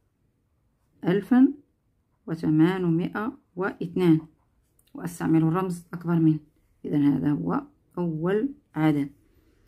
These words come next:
بقي إحدى عشر، خمسة، أربعة. أكبر هذه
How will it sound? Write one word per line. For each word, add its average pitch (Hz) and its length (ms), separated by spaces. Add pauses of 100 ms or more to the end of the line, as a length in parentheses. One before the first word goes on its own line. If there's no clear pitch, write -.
(600)
بقي 226 420
إحدى 170 180
عشر، 185 400
خمسة، 175 540
أربعة. 165 560
أكبر 175 300
هذه 156 480